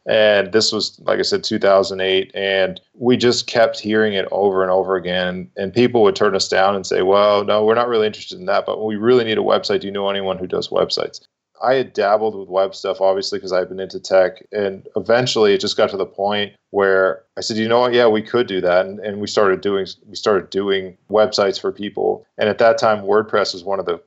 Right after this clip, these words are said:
kind of the go-to content management systems for that, for small business, you know, local websites. So we started using WordPress, and I started exploring that community more, just kind of observing some of the different trends that were going on. And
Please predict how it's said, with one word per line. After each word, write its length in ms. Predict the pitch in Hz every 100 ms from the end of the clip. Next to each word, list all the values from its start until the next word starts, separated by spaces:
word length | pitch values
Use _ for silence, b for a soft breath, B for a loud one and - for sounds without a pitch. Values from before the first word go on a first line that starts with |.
| _
kind 180 | - 98
of 60 | 85
the 80 |
go-to 920 | 80 - 98 95 - 104 98 95 90 90 -
content 340 | 110 104 98
management 420 | 95 95 95 95
systems 440 | - 95 - 90 -
for 180 | - 90
that, 400 | 92 90 - _
for 180 | - 98
small 340 | 90 101 95
business, 560 | 92 90 90 87 - -
you 80 | 90
know, 120 | 85
local 360 | 82 90 - 82
websites. 540 | 87 87 - 92 - -
So 120 | -
we 60 | 156
started 260 | 156 117 107
using 260 | 95 101
WordPress, 520 | 92 95 98 101 98
and 80 | -
I 80 | 101
started 260 | 123 113 95
exploring 440 | - 101 98 98
that 200 | 95 92
community 380 | 101 101 98 98
more, 480 | 95 98 98 95 b b -
just 540 | - 165 - - -
kind 200 | - 143
of 80 | 135
observing 460 | 120 104 113 113 110
some 160 | 117
of 60 | 107
the 80 | 101
different 240 | 104 101
trends 260 | - 98 98
that 100 | 101
were 100 | 95
going 300 | 98 98 98
on. 360 | 95 95 95 - -
And 420 | 104 104 104 98